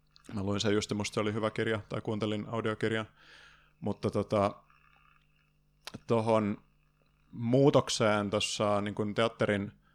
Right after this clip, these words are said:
oikeudellisuudessa tai jossain tällaisessa, niin, niin mä mietin sitä niin, että onko se susta niin kuin, tai onko sulla siihen henkilökohtaista näkemystä, että onko se toivottava asia, että teatteri on niin kuin poliittinen instituutio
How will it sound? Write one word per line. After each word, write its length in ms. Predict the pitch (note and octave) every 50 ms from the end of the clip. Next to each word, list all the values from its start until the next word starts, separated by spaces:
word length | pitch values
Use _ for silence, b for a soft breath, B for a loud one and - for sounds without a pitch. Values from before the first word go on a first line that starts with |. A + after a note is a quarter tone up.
| _ _ _ _ _ _ _ _ - - - _ _
oikeudellisuudessa 1120 | - A#2 A#2+ B2 - B2 A2+ G#2+ G2+ G#2 G2 G2 G2 - - G2+ F#2+ F#2+ G2 F#2+ - - G#2
tai 140 | - G2+ G2
jossain 260 | G2+ - - G#2 G2+
tällaisessa, 440 | G2+ G#2 G#2 G#2 - A2+ G2 - G#2
niin, 240 | G2+ G2 G2+ -
niin 100 | A2 A2
mä 80 | A2 A#2
mietin 280 | B2 C3+ C3+ C3 C3 A#2+
sitä 200 | - B2 A#2+ A2
niin, 220 | A2 A2+ A2+ A2
että 180 | G#2+ G#2+ - - _ _ _ _ _ _ _ _ _ _ _ _ _ _ _ _ _ _ _ _ _ _ _ _ _ _ _ _ _ _ _ _ _ _ -
onko 160 | A#2+ B2 B2
se 100 | - -
susta 340 | C#3+ - E3 D3+ - - D3+
niin 220 | C#3 C3 A#2+ A#2+ -
kuin, 320 | - A#2+ A2 G#2+ G#2 - - _ _ _ _ _ _ _ _ _ - -
tai 100 | - A2+
onko 100 | A#2 -
sulla 140 | - C#3
siihen 180 | - D3 C3 B2+
henkilökohtaista 640 | C3+ C3+ C3 D3 B2+ A2+ A2+ G#2 - - G#2+ - A#2+
näkemystä, 560 | A2 A2 B2+ A#2 G#2+ G#2 - - - G#2 F#2+
että 120 | G2 G#2+
onko 160 | A2+ A2+ A2 -
se 120 | - B2+ A2+ G#2 G2+ - - _ _ _ _ _ _ _ _ _ _ -
toivottava 640 | - A#2+ B2 B2+ B2+ - - A#2 G2+ G2+ G2+ G#2+
asia, 360 | A2 - - A#2 G2+ G2 G2
että 120 | F#2+ - -
teatteri 540 | - A2 G#2+ A2 - - - A2 - G#2 F#2+
on 380 | F#2 F#2+ F#2+ F#2+ F#2+ F#2+ F#2+ G2
niin 180 | - - G#2+
kuin 160 | F#2 - F2 - _ _ -
poliittinen 580 | - A2 A2 A2+ A2 G#2+ - G#2+ F#2+ F#2+ F#2+
instituutio 920 | G2 G2+ G#2+ G#2 - - G2 - F#2+ F#2 F#2+ F#2+ - G2+ G2 F#2 F2+ F#2